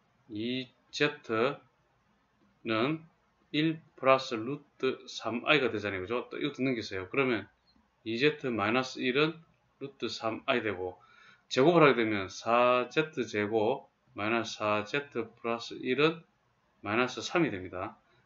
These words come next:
넘기면은 사가 되죠. 사 제트 제곱 마이너스 사 제트 플러스 사는 제로고, 사를 다 나누게 되면은 제트 제곱 마이너스 Z 플러스 일은 제로 되죠. 자, 그러면 이-, 여기서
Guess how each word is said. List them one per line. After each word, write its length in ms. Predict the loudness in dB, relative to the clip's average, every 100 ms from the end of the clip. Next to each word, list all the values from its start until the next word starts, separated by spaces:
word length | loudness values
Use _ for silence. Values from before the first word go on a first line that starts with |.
| _
넘기면은 500 | 2 6 6 4 2
사가 300 | 0 2 4
되죠. 440 | 4 4 2 0 -4 _ _
사 520 | -6 2 2 4 0
제트 360 | -2 -4 -4 -4
제곱 420 | -2 -2 -4 -10 -20 _
마이너스 800 | -4 0 2 0 -2 -2 0 -2 -4 -18 -20 -20 -20 _ _ _ _ _ _ _ _ _ _
사 240 | -6 0 2
제트 380 | 2 0 -4 -2
플러스 420 | 0 0 0 -6
사는 440 | -2 0 0 0
제로고, 560 | 0 2 4 4 2 -2 -20 -10
사를 400 | 4 8 8 6
다 160 | 4
나누게 360 | 6 4 4 2
되면은 460 | 2 2 0 -2 -8 _
제트 440 | -6 -6 0 0 0
제곱 320 | 0 0 0
마이너스 720 | 2 2 2 0 -2 -4 -4 -8 -6
Z 220 | -6 -4 -6 -6 _
플러스 300 | -8 -8 -10
일은 360 | -4 -2 -2 -4 0
제로 240 | 2 2
되죠. 360 | -2 -6 -8 -10 _ -20 -20 -20 -20 -6
자, 180 | 8 10
그러면 320 | 12 10 8 4
이-, 260 | -4 0
여기서 680 | 4 4 6 6 6 2